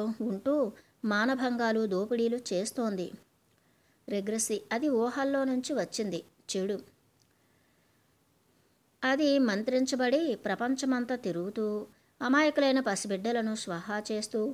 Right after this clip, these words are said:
వేశ్యాలోలత్వంతో ఉంటూ మానభంగాలు, దోపిడీలు చేస్తోంది. ఇది మూర్తి భావించిన దుర్మార్గం. బాధ్యత నుంచి తప్పించుకుని దాక్కోవడానికిది ఓ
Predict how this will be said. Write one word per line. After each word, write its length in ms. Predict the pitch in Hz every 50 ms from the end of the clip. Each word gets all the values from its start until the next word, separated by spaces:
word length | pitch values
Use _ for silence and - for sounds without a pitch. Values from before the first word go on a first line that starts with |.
| - - - _ _ _ _ _
వేశ్యాలోలత్వంతో 1300 | 262 220 226 247 285 285 - - 294 285 277 269 262 254 254 247 247 - 269 247 240 240 233 - 240 240 233 233 233 226
ఉంటూ 300 | 185 175 175 175 196 202 196 196 277 - - _ _ _ _ -
మానభంగాలు, 800 | 226 180 175 175 196 226 226 240 254 247 240 247 240 233 240 240 226
దోపిడీలు 520 | 226 226 226 226 240 233 226 226 226 226
చేస్తోంది. 600 | 226 240 233 233 226 - - 226 214 202 185 180 208 - - _ _ _ _ _ _
ఇది 160 | 220 202 226 220
మూర్తి 340 | 208 202 220 233 - 254 247
భావించిన 460 | 233 233 226 226 226 233 226 233 233 233
దుర్మార్గం. 640 | 220 190 180 180 202 214 220 214 208 202 196 160 - - - _ _ _ _ - _ _ _
బాధ్యత 480 | 247 240 254 269 294 285 320 320 311 320
నుంచి 280 | 302 294 294 294 285 -
తప్పించుకుని 640 | - 226 202 - - 247 254 254 262 262 240 233 240 233 202
దాక్కోవడానికిది 1000 | 196 185 190 190 - 226 233 247 254 247 254 247 247 247 233 - 233 220 226 220 208
ఓ 100 | 180